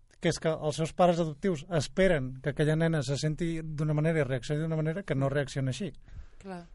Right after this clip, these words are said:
Speaker 1: La nena tampoc sap com ha de reaccionar davant d'una situació que no ha viscut.
Speaker 2: Clar.
Speaker 1: I tota la pel·lícula estàs això, amb una expectativa fins al punt que dius,
Speaker 2: <clears throat>
Speaker 1: «Bueno, no, no sé exactament de què va això,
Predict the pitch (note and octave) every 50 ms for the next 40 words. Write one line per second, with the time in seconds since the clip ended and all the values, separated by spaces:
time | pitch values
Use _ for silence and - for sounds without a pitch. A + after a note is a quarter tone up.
0 | - - - - D#3 D3+ C#3 D3 D3+ E3 F#3 F#3 G3 F3 D3 - - E3+ D#3 -
1 | - D#3+ D3+ C3+ - E3 D#3 D3 D3+ D3 D3+ D3+ D3 D#3 D3 D#3 D3+ - - D3+
2 | D3+ D#3+ D#3 F3 E3 D3+ D3+ D3 D3 D3 B2+ C#3+ C#3+ - D3 - D3+ C#3 E3 D#3+
3 | D#3 D3+ C3+ C#3+ C3+ - - G3+ F3 C#3+ - - - - - - - - F#3 F3
4 | E3 D#3+ - - - - - - - - - - - - - F3 D3 D#3+ E3 F#3+
5 | F#3+ F#3+ F#3+ F#3 G3+ G#3+ A#3 A3 G3 E3 C3+ - E3+ E3 F3+ D3+ F#3+ G#3 F#3+ E3
6 | E3 E3 F3 E3+ - - - - - - E3+ - F#3+ F3+ F3 F#3+ A3 - G3+ F3+
7 | D#3 D#3 C#3 - D#3+ E3+ - F#3 D3+ C3+ C3 A#2 C3+ C3+ C3+ D3 D#3+ D#3+ F3+ G3
8 | F3 D3+ C#3+ B2+ C#3 D3 D3 C#3+ - D#3+ D3 D3 D3+ D#3 - - E3 D#3+ E3 D#3+
9 | D#3 D#3+ D3 - D#3 D#3 D#3+ D#3+ C3 - G#3 G#3+ A3 C4